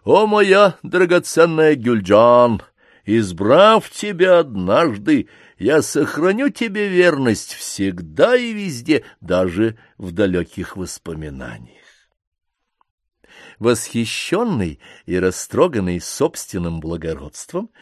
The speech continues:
чувствуя в груди приятную расслабленность, как бы от погружения в тёплую воду,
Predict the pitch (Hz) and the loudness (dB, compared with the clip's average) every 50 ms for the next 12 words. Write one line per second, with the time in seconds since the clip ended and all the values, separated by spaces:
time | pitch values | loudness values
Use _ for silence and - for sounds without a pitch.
0 | - - - - _ - - - 269 277 - - - - 247 247 240 226 190 196 | -20 -20 -20 -20 _ -12 -8 -4 -4 -4 -4 -6 -8 -6 -4 -4 -4 -4 -4 -4
1 | 226 226 196 233 233 - 208 214 214 208 208 202 - - 190 196 185 180 160 151 | -4 -4 -4 -4 -6 -6 -6 -6 -2 0 0 0 0 -2 -2 0 2 2 2 2
2 | 131 - - - - - 98 92 87 - 71 80 104 147 190 220 233 180 - - | 0 -2 -6 -12 -10 -6 -4 -2 -2 -4 -4 -6 -8 -6 -6 -6 -8 -10 -12 -16
3 | - - 113 95 87 90 92 - _ - 107 92 87 101 104 101 87 104 101 95 | -14 -8 -8 -6 -2 -2 -4 -4 _ -8 -8 -6 -4 -2 -2 -2 0 0 0 0
4 | 92 92 92 87 - - - 101 87 - - 87 85 82 82 82 80 80 104 - | 0 -2 -4 -6 -8 -8 -6 -6 -6 -6 -8 -10 -8 -6 -6 -6 -8 -6 -4 -2
5 | 233 233 220 123 92 | -2 -2 -2 -4 -6